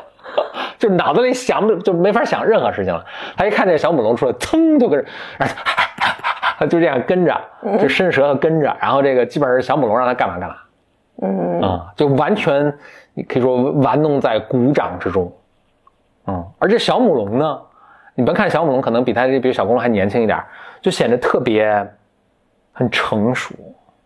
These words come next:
Speaker 2: 嗯。
Speaker 1: 他知道自己，他一，他知道自己的 power，他说：“哎呀，这个，这个小崽，这个小伙子完全，我让他干嘛干嘛。”可能他完全知道自己的 power，但不是说他是个坏的角色啊，但他知道自己的力量，
Speaker 2: 嗯。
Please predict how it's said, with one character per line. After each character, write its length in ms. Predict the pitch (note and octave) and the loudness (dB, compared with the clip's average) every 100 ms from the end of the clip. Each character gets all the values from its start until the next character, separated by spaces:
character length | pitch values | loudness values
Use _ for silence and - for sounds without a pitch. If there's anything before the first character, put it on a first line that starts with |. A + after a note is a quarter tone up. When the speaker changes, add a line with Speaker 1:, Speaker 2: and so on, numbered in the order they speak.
| - | -8
Speaker 2:
嗯。 420 | G3+ G3 F#3+ G3+ | -4 -4 -4 -6
Speaker 1:
他 100 | G#3+ G3+ | -4 -4
知 220 | - A3+ | 0 2
道 140 | A3+ | 2
自 120 | - | 0
己， 60 | C#3+ | -2
他 60 | D#3+ | 2
一， 160 | F3 | 2
他 100 | F3 | 2
知 100 | D#3+ | 0
道 60 | D#3 | 0
自 100 | - | 0
己 40 | |
的 60 | - | -4
power， 400 | - - C3+ A#2+ - - | -4 -4 -2 -2 -4 -8
他 80 | |
说 80 | - | -4
：“哎 80 | - | 0
呀， 180 | - - - | 0 -4 -6
这 120 | - | -4
个， 260 | G2+ F#2+ F#2 - - _ - - | 0 0 -2 -6 -20 _ -20 -10
这 60 | C3 | -4
个 60 | |
小 200 | - A2 | -2 0
崽， 220 | A#2 - - | 0 -2 -2
这 100 | B2+ | -2
个 40 | |
小 160 | A#2+ G2+ | 0 -2
伙 220 | G2+ D#2+ | -2 -4
子 80 | F2 | -4
完 140 | F2+ | -6
全， 180 | - E2+ E2 - _ _ _ _ _ _ _ _ _ | -4 -6 -6 -12 _ _ _ _ _ _ _ _ _
我 140 | D3 B2 | -2 0
让 80 | C3+ | 0
他 60 | |
干 120 | C3+ | 0
嘛 120 | G2+ F2+ | -2 -4
干 100 | F2 | -8
嘛。” 80 | - _ - | -14 _ -20
可 140 | - | -16
能 100 | - - - | -16 -16 -6
他 100 | A#2 | -2
完 100 | A#2+ | 0
全 120 | C#3+ | 0
知 60 | |
道 80 | C3+ | 0
自 60 | A2+ | -2
己 60 | |
的 80 | A2+ - | -6 -8
power， 240 | - - | -8 -4
但 100 | E3+ F#3 - | -2 -4 -2
不 80 | F3 | 0
是 40 | F#3+ | 2
说 80 | |
他 80 | G3 | 2
是 80 | G3+ | 2
个 60 | F3 | 2
坏 260 | - - | 0 0
的 100 | G2+ | -2
角 220 | F#2 D#3+ | -4 -6
色 120 | - F#2+ | -2 -2
啊， 100 | E2 | -2
但 120 | A#2 | -2
他 80 | G3 | 0
知 140 | G#3+ | 0
道 100 | F3+ | 0
自 80 | C3+ | -2
己 60 | A2 | 0
的 100 | G#2 | 2
力 180 | F#3 | 2
量， 160 | G#2+ | 0
Speaker 2:
嗯。 80 | - | -2